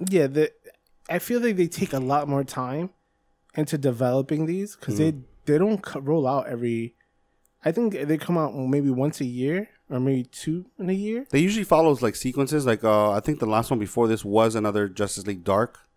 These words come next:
Speaker 1: Yeah.
Speaker 2: Uh, uh, which again, uh, Dar-, Justice League Dark for the most part, um, is characters, like, the main character I believe is John Constantine.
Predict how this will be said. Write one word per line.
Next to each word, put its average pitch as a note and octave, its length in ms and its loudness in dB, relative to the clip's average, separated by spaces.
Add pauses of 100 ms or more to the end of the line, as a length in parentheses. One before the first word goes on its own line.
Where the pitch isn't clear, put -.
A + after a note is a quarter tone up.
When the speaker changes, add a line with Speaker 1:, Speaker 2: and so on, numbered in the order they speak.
(220)
Speaker 1:
Yeah. B2 260 0
Speaker 2:
Uh, G#2 340 2 (460)
uh, - 40 -10 (340)
which A2 300 -2
again, A2 340 2
uh, G#2 140 -6
Dar-, A2 240 4
Justice D#3 300 4
League D#3+ 180 2
Dark C3 200 6
for C3+ 100 -2
the B2 40 0
most A#2 240 2
part, D3 320 2 (680)
um, G#2 480 2
is A2+ 880 0 (400)
characters, A#2 640 2
like, A2 100 0
the A2+ 80 2
main A2+ 160 2
character A#2 320 2
I - 20 4
believe G#2+ 240 0
is G2+ 120 -2
John G#2 260 0
Constantine. G#2+ 640 -4